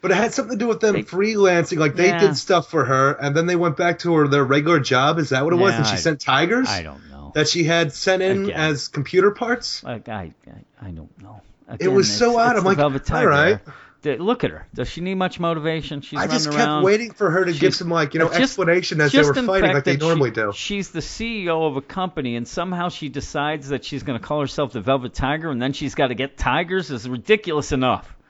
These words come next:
Speaker 1: I call myself King Snake. It happens.
Speaker 2: That, that happens. You don't wanna wake the
Speaker 1: <laughs>
Speaker 2: snake.
Speaker 1: Where did she
Speaker 2: Uh,
Speaker 1: pull those cleavers from, Jim?
Speaker 2: I don't know. Yeah, really. There, there's a lot of crazy things. Why, why does Batgirl let Alicia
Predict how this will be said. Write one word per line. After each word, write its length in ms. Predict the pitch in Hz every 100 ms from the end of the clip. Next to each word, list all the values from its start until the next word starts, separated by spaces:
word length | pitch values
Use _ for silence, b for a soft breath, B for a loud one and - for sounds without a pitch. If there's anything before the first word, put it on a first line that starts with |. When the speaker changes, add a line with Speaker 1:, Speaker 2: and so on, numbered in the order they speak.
| b
Speaker 1:
I 60 | 156
call 200 | 165 196
myself 440 | 175 - 175 143
King 220 | - 156 123
Snake. 400 | 139 160 151 123
It 80 |
happens. 520 | 135 160 165 107 - - _ -
Speaker 2:
That, 380 | 98 98 - 90
that 180 | 78 71 _ 87
happens. 500 | 95 117 98 - -
You 80 |
don't 140 | 92 92
wanna 200 | 95 92
wake 160 | 143
the 160 | 131 147
Speaker 1:
<laughs> 0 |
Speaker 2:
snake. 480 | - 123 131 107 - b b b
Speaker 1:
Where 160 | 139
did 140 | 165 139
she 100 | -
Speaker 2:
Uh, 40 |
Speaker 1:
pull 200 | - 180
those 200 | 175 160
cleavers 420 | - 196 208 180 -
from, 280 | 147 120
Jim? 260 | 113 127 151
Speaker 2:
I 180 | 98 101
don't 280 | 90 80 76
know. 460 | 87 92 98 95 117
Yeah, 220 | 156 131
really. 400 | 101 143 127 - -
There, 260 | 139 151 113
there's 260 | 185 175
a 40 | 180
lot 200 | 147 110
of 80 | -
crazy 340 | 92 80 85
things. 260 | - 90 127
Why, 200 | 120 127 123
why 320 | 120 143 170
does 340 | 160 135 - -
Batgirl 560 | 120 - 143 147 131 117
let 160 | 120
Alicia 560 | 110 113 151 - 107